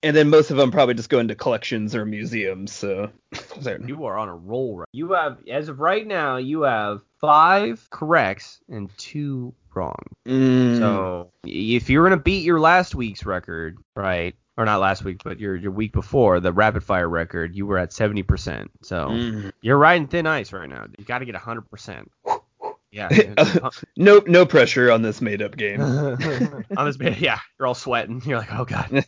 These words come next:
Speaker 1: <laughs> God damn it.
Speaker 2: <laughs> A modern Formula One car can drive upside down in a tunnel at a hundred and twenty miles per hour.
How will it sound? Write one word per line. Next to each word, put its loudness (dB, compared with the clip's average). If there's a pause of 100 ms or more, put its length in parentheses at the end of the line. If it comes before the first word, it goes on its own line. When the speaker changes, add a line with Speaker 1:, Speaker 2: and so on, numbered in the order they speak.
Speaker 1:
<laughs> -16
God -4
damn 2
it. 2 (100)
Speaker 2:
<laughs> -20
A 0
modern 2 (240)
Formula 0
One 2
car -8 (100)
can -2
drive 2 (180)
upside 0
down -2 (100)
in -8
a -6
tunnel -8 (180)
at -2
a -6
hundred -6
and -8
twenty -8
miles -12
per -12
hour. -6